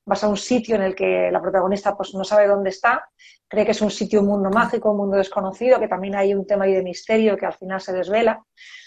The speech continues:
pero en el fondo sí sabes lo que es, todos lo vamos a conocer en algún momento, y, y ahí, pues, se va transformando y al final acabas, pues, como al final de la vida. Es como un viaje por la vida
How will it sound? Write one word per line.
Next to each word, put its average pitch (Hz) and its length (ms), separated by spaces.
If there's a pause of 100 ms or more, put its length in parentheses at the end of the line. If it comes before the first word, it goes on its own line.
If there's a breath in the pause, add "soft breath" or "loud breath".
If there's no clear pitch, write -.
(240 loud breath)
pero 202 580 (120)
en 202 120
el 196 80
fondo 240 260
sí - 180
sabes 202 300
lo 185 140
que 196 180
es, - 260
todos 196 220
lo 208 80
vamos 185 260
a 190 40
conocer 196 400
en 196 80
algún 190 200
momento, 226 540 (400 soft breath)
y, 196 580
y 208 120
ahí, 196 100
pues, 226 200
se 214 100
va 208 100
transformando 233 1000
y 190 100
al 175 80
final 190 320
acabas, 220 420
pues, 196 140
como 185 160
al 175 60
final 196 240
de 220 80
la 202 60
vida. 220 160
Es 202 60
como 240 140
un 233 80
viaje 240 300
por 226 120
la 220 120
vida 269 280